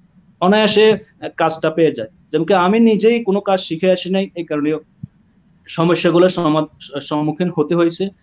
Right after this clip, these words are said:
বর্তমানে দেখতেছি একই অবস্থা। এটাতে থেকে আসলে একমাত্র উত্তরণের পথ হচ্ছে যারা বিদেশে আসতে চান বা বিদেশে আসবেন চিন্তা ভাবনা করতেছেন, দয়া করে অন্তত কিছু না কিছু আপনারা শিখেন।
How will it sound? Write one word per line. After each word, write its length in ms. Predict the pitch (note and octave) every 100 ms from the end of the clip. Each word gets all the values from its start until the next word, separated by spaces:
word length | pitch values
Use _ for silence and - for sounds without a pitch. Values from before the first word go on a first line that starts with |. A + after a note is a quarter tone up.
| _ _
বর্তমানে 520 | F3+ F3+ F#3 F3 E3+
দেখতেছি 440 | E3 E3 F3 F3 F3+
একই 280 | D#3+ E3
অবস্থা। 520 | G#3 G3+ G3 - A3 - _ _ _
এটাতে 580 | F3+ F3+ F3+ F3+ F3 F3 _ _ -
থেকে 220 | F#3 G3+
আসলে 380 | E3+ E3 F3 G3
একমাত্র 480 | F3+ - E3+ E3+ E3+
উত্তরণের 460 | F3+ - E3 D#3+ D#3+
পথ 220 | D#3+ D#3
হচ্ছে 400 | F3 F3 A3 A3+ - _ _ -
যারা 200 | C#3+ D#3+
বিদেশে 360 | D#3+ D3+ D#3
আসতে 320 | D#3 C#3+ - E3+
চান 240 | F#3 G#3 G#3+
বা 200 | C#3+ D3
বিদেশে 380 | C#3+ C#3 C#3+
আসবেন 480 | D#3+ C3+ B2+ D3 F3+ F3+ _ _ _ -
চিন্তা 240 | - E3
ভাবনা 240 | E3 D#3+ F3
করতেছেন, 500 | D3 C#3+ - G3 G#3 - _ _ -
দয়া 240 | E3+ F3
করে 200 | F3 F#3
অন্তত 320 | E3+ D#3 - _
কিছু 240 | G#3 G3 A3
না 80 | A3+
কিছু 340 | G3+ F#3+ G#3+ G#3+ _ -
আপনারা 320 | D3 C3+ C3+
শিখেন। 420 | - D3 - -